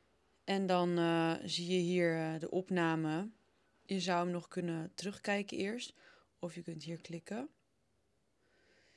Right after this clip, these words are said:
En als je hem meteen wil opslaan, dan kan dat. Maar wat een Screenpel ook kan, is dat je een paar kleine dingetjes kan editen. Dus dat laat ik ook nog eventjes zien.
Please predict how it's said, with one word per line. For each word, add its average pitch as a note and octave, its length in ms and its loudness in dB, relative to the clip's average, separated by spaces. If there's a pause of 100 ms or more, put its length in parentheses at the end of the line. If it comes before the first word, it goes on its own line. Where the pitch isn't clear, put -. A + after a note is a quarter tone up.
(500)
En E3+ 160 -2
als F3 200 0
je E3+ 60 -4
hem F3 100 0
meteen F#3+ 300 0
wil F3+ 100 2
opslaan, E3+ 400 0
dan D#3+ 140 -2
kan G3 260 2
dat. C4 440 -4 (400)
Maar F3+ 520 2
wat F3+ 140 2
een F3+ 80 -2
Screenpel E3+ 640 -2
ook G#3 220 2
kan, E3+ 360 -4
is - 180 -8
dat E3+ 180 -6
je - 80 -8
een D#3+ 120 -10
paar E3 320 -2
kleine E3+ 300 -4
dingetjes E3+ 380 -8
kan E3 240 -10
editen. D#3+ 500 -4
Dus F#3+ 140 -8
dat F3 120 -14
laat D#3+ 180 -8
ik - 160 -14
ook D#3+ 140 -8
nog D#3+ 160 -14
eventjes E3 500 -12
zien. A3 300 -10